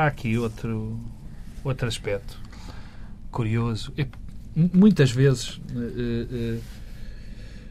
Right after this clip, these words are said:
quando se fala de política, se acusa quem fala de política ou comenta política de, de, de dar muita atenção à formalidade, aos formalismos. E a formalidade,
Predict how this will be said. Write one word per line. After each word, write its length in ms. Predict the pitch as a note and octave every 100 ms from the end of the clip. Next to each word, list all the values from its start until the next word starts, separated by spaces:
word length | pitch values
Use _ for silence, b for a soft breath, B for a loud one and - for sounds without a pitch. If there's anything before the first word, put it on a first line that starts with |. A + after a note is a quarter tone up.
| b - - - - -
quando 200 | D3+ D3
se 80 | -
fala 200 | G2+ C3
de 80 |
política, 540 | - C3+ C#3+ C#3 C3 C#3
se 180 | - C#3
acusa 400 | - B2+ G#2+ A2
quem 160 | C3+
fala 260 | A#2 A#2 A2+
de 80 | -
política 460 | B2 A#2 A#2+ A2+
ou 60 | A2+
comenta 380 | - A#2 G#2+ A#2
política 560 | A#2 B2+ B2 C3+ D3
de, 280 | B2+ C3+ C#3
de, 460 | D3+ A2+ C3+ C3 C3 C3+ C3+ C#3
de 160 | C#3+ C3
dar 240 | B2+ A2+
muita 300 | B2 C#3 C3+
atenção 420 | A#2+ B2+ A2+ C#3
à 60 | C3+
formalidade, 680 | - C#3 C#3 C#3 C3+ A#2+ A#2
aos 120 | A2+
formalismos. 800 | D3+ D3 C#3+ D#3 A#2+ A#2 - - - - - - B B B B B -
E 120 | C#3
a 40 | D3
formalidade, 720 | A#3 F#3+ C#3 A#2 G2 E2+